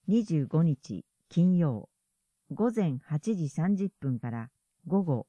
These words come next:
五時。二十五日は四時三十分まで。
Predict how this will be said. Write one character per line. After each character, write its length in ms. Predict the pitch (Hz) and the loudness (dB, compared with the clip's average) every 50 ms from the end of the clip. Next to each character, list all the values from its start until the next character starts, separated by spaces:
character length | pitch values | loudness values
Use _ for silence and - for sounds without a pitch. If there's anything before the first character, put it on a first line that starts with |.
| _ - | _ 0
五 180 | - 165 175 | 2 4 4
時。 200 | 160 - 113 - - _ _ _ _ _ _ _ _ _ _ _ _ _ _ _ _ _ _ _ _ _ _ - | 2 0 -10 -12 -14 _ _ _ _ _ _ _ _ _ _ _ _ _ _ _ _ _ _ _ _ _ _ -2
二 160 | 202 247 254 | 0 0 0
十 180 | - 214 175 151 | 2 2 0 2
五 160 | - 185 190 | 2 2 2
日 260 | 196 175 - - - | 2 0 -2 -6 -8
は 200 | 113 123 117 139 - _ _ _ - | -6 -6 -6 -8 -10 _ _ _ -2
四 140 | 180 208 | 0 0
時 160 | 202 - 151 127 | 0 -2 -4 -6
三 280 | - - 143 175 196 | -2 -2 0 0 0
十 120 | 175 202 190 _ - | 0 -2 -6 _ -6
分 180 | - 123 117 110 | -6 -6 -4 -4
ま 140 | 107 107 | -6 -8
で。 160 | - - - | -10 -12 -14